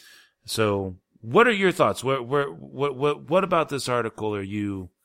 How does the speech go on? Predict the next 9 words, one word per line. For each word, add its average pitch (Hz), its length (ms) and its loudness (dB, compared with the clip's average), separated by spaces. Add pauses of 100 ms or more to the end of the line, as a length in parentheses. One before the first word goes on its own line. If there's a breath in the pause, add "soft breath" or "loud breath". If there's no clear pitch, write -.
(220)
did 123 160 -2
you 143 100 -2
find 131 360 2
compelling 117 640 0
and 92 200 -8
really 110 200 -2
wanting 98 320 -6
to 95 100 -12
discuss? - 540 -12